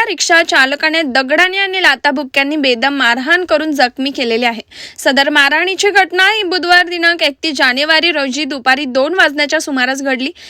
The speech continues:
या प्रकरणी जखमी अरविंद अशोक धायगुडे, वय वर्ष चौतीस, राहणार बामनोली, यांनी सांगली शहर पोलीस ठाण्यात फिर्याद दिली. यांच्या फिर्यादीवरून पोलिसांनी मारहाण करणाऱ्या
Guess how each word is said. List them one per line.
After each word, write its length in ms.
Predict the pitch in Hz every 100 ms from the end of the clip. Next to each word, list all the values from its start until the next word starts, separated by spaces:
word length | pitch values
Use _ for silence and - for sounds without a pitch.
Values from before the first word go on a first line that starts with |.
| -
या 100 | 330
प्रकरणी 500 | 339 370 370 381 403
जखमी 460 | 381 320 311 330 381 -
अरविंद 440 | 311 302 339 359
अशोक 600 | 370 294 285 320 330 - 330 233
धायगुडे, 640 | 220 277 302 381 240 208
वय 180 | 254 269
वर्ष 260 | 285 277 320
चौतीस, 480 | 294 285 277 330
राहणार 340 | 330 311 294 311
बामनोली, 580 | 269 262 262 277 269 320 - - -
यांनी 240 | 330 359
सांगली 420 | 370 349 320 370
शहर 260 | 403 349 339
पोलीस 380 | 339 302 285 277
ठाण्यात 220 | 285 285 311
फिर्याद 260 | 240 233
दिली. 220 | 247 240 - -
यांच्या 340 | 254 247 247 277
फिर्यादीवरून 640 | 285 269 311 359 339 339 359
पोलिसांनी 440 | 330 349 359 359
मारहाण 460 | 359 294 311 359 370
करणाऱ्या 500 | 349 330 330 285